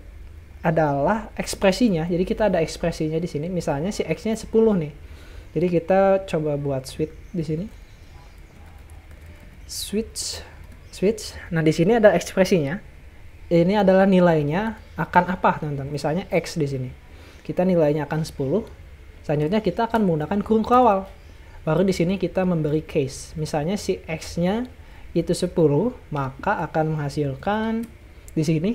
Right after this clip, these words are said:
kita tambahin console log, teman-teman. Sini console log. Misalnya console log x-nya adalah sepuluh gitu. Dan jangan lupa di dalam sweet case ini ada break, teman-teman.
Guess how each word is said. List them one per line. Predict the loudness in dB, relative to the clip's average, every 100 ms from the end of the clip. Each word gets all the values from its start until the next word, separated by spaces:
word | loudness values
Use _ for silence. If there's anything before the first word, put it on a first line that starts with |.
| -2
kita | -4 2 4 4 2 -14 -20 -10 0
tambahin | 0 2 0 0 0
console | 0 2 6
log, | 6 4
teman-teman. | 0 -4 -6 -8 -12 -18 -20 -20 -20 -20 -20 -18 -18 -20 -20 -20 -20 -20
Sini | -8 -4 -4 -4
console | -4 -2 0 0
log. | -4 -20 -18 -12
Misalnya | -8 -4 -4 -2
console | -2 0 0
log | 0 -2
x-nya | -2 -2 0 0
adalah | -2 0 -2
sepuluh | -4 -2 0 0 -2
gitu. | -6 -6 -12 -12 -18 -18 -12 4
Dan | 6
jangan | 8 6 6
lupa | 4 4 2 4
di |
dalam | 4 4 2 0
sweet | -4 -4
case | -4 -2
ini | -2 -2
ada | -2 0 2
break, | 2 0 0
teman-teman. | -10 -8 -10